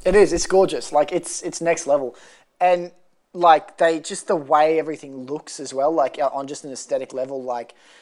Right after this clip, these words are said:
um, the way the Doctor Strange looks and the way he sort of, um,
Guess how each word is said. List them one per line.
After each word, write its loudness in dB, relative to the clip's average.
um, 0
the -8
way 0
the 2
Doctor -2
Strange -4
looks -4
and -6
the -6
way 0
he -12
sort -8
of, -6
um, -8